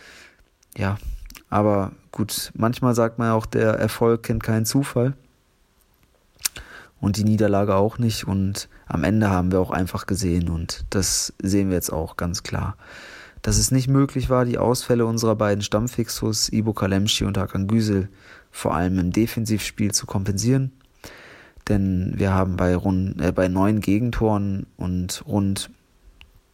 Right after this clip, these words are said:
weiß ich nicht, achtzehn bis zwanzig Großchancen des Gegners, ähm, ja, von diesen Chancen wären mit unseren Stammfixos ein Großteil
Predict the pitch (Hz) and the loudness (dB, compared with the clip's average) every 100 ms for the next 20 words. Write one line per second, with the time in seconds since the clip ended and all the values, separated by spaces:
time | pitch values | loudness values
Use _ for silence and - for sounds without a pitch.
0 | - - - - 87 92 92 95 - 95 | -12 -12 -16 -4 -2 0 -2 -2 -2 -2
1 | - 110 98 92 - 90 104 113 107 - | 0 0 2 0 2 0 0 -2 -4 -2
2 | 113 123 - 117 110 107 98 - 107 107 | 0 2 2 2 2 0 0 0 0 0
3 | 110 110 - - - - - - - - | 0 0 0 -6 -18 -20 -20 -20 -20 -18
4 | - - - - - 95 90 90 98 - | -18 -20 -20 -16 -2 0 0 0 -4 -8
5 | - - - - 95 92 - - - - | -14 -18 -20 -12 -4 -2 -2 -8 -6 -6
6 | - 104 98 95 90 90 101 101 107 98 | -2 0 2 2 0 2 2 2 2 0
7 | 92 - - - - - _ - 98 95 | -2 -6 -20 -20 -20 -20 _ -2 2 2
8 | 95 90 87 - 95 82 101 101 92 - | 2 0 -2 -2 -2 -2 -2 0 -2 0
9 | 95 107 101 - - 90 92 - - - | 0 0 -4 -4 -4 -2 -2 -2 -4 -2
10 | 85 85 95 98 - - 87 87 85 | -2 -2 -2 0 0 0 0 -2 -6